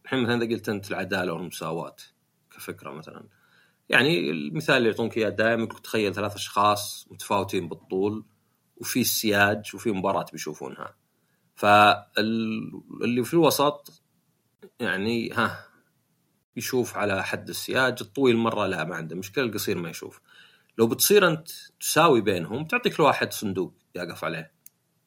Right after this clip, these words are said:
يعني أنت تعطي كل واحد صندوق، إذن يعني مساوي بينهم، ما أعطيت أحد شيء أكثر من الثاني. بس اللي بيصير وشو؟ إن الطويل ما كان يحتاج الصندوق،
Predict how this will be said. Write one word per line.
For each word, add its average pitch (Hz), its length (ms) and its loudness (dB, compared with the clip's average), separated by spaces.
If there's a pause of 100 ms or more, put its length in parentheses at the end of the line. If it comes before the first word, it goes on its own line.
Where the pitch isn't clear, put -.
(160)
يعني 117 200 -2
أنت 160 100 -6
تعطي - 240 0
كل 113 120 -2
واحد 104 260 2
صندوق، 110 480 -4 (580)
إذن 156 300 0 (360)
يعني 123 220 -6
مساوي 107 340 0
بينهم، 85 320 -6
ما 120 40 0
أعطيت 98 260 -2
أحد 90 220 -6 (100)
شيء 87 340 -4
أكثر 85 280 -6
من 82 60 -10
الثاني. 80 440 -10 (720)
بس 110 120 -4
اللي 202 120 6
بيصير 202 240 4
وشو؟ 165 320 2
إن 160 100 2
الطويل 160 300 6
ما 139 100 4
كان 117 160 4
يحتاج 95 240 0
الصندوق، 101 580 -2